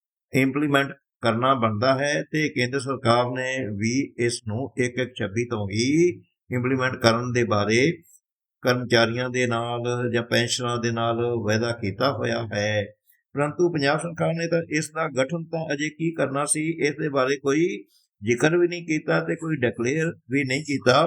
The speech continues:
ਪਰੰਤੂ ਕਿਉਂਕਿ ਵੀਹ ਸੌ ਅਠਾਈ ਦੀਆਂ ਚੋਣਾਂ ਹੁਣ ਨਜ਼ਦੀਕ ਹਨ,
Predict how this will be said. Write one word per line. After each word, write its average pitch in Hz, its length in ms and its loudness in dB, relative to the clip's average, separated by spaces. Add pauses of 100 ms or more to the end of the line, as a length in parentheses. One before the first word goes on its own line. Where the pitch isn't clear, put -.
(440)
ਪਰੰਤੂ 156 320 0
ਕਿਉਂਕਿ 175 300 -2
ਵੀਹ 165 160 0
ਸੌ 175 160 -2
ਅਠਾਈ 160 280 -4
ਦੀਆਂ 165 160 -4
ਚੋਣਾਂ 156 360 0
ਹੁਣ 151 320 0 (380)
ਨਜ਼ਦੀਕ 123 540 4
ਹਨ, 160 300 0